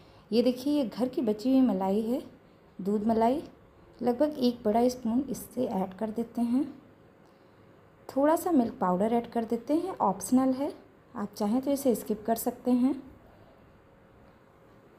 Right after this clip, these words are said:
अब हम इसमें मिलाते हैं मिश्री। ये देखिए, ये धागे वाली मिश्री है, बाज़ार में बहुत आसानी से मिल जाती है। ये थोड़ा सा चीनी से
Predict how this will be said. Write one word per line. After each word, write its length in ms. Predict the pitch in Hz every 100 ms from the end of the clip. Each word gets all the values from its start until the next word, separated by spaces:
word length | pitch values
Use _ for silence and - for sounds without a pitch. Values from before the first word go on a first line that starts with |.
| - - - - - - - - - - - - - - - - - - -
अब 100 | 302
हम 180 | 359 349
इसमें 220 | - 320
मिलाते 400 | 254 208 208 247
हैं 200 | 240 285
मिश्री। 460 | 214 - 180 170 170 - - -
ये 80 | 220
देखिए, 320 | 180 - 190
ये 100 | 196
धागे 360 | 208 233 233 302
वाली 200 | 320 302
मिश्री 340 | 220 - 262
है, 280 | 269 220 294 - - - -
बाज़ार 360 | 208 220 220 277
में 140 | 311
बहुत 220 | 254 269 247
आसानी 340 | 226 214 240
से 140 | 262
मिल 160 | 254 247
जाती 320 | 240 240 247
है। 220 | 247 254 381 - - - - - 254
ये 100 | 330 330
थोड़ा 240 | 311 330 392
सा 160 | 403
चीनी 360 | 339 - 233 226
से 360 | 233 233 330